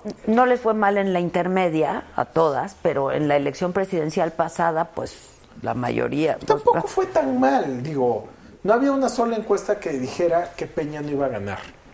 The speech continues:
Speaker 2: Y prácticamente todas, con excepción de una, decían que el primer lugar era Peña, el segundo López Obrador y el tercer lugar Josefina Vázquez Mota.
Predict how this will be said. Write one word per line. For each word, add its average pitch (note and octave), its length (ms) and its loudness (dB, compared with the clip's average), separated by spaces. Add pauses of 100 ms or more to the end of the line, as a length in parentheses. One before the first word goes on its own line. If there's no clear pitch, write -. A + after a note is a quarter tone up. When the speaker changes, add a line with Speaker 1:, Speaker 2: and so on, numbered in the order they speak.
(1200)
Speaker 2:
Y F3+ 120 -2
prácticamente A3 960 -2
todas, D#3+ 460 -2
con B2+ 180 -6
excepción F#3 540 -4
de F3 80 2
una, F3 400 -4 (560)
decían F3 500 6
que - 80 -8
el C3+ 80 -4
primer F3 340 -2
lugar F#3+ 240 4
era D#3 260 0
Peña, E3 400 -6
el B2 80 -8
segundo E3+ 400 0
López E3+ 320 -2
Obrador B2 460 -2 (580)
y C#3 100 0
el A#2+ 100 -2
tercer C#3+ 320 -6
lugar C#3 300 -2
Josefina B2 500 -6
Vázquez G#2 360 -8
Mota. G2+ 300 -14